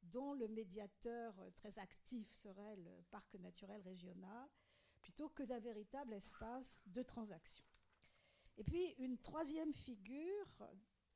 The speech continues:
dont le secteur autour de, de Houdan, dans l'ouest des Yvelines, constituerait un exemple, se caractérise par, euh, un projet de construire une habitabilité périurbaine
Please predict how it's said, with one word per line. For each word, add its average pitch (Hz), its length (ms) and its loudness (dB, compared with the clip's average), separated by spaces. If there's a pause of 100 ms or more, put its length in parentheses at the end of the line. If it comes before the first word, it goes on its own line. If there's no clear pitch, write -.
(140)
dont 233 140 -2
le 247 140 2
secteur 247 520 -2
autour 226 380 -6
de, 180 360 -8
de 175 100 -8
Houdan, 226 480 0
dans 185 140 -10
l'ouest 220 360 -6
des 175 300 -8
Yvelines, 208 500 -10 (580)
constituerait 208 1000 -8
un 175 120 -10
exemple, 202 680 -6 (640)
se - 160 -2
caractérise 302 1000 0
par, 294 380 0
euh, 247 100 -2 (300)
un 294 100 0
projet 254 640 2
de 269 120 -2
construire 277 480 -4
une 226 180 -4
habitabilité 262 800 2
périurbaine 220 920 0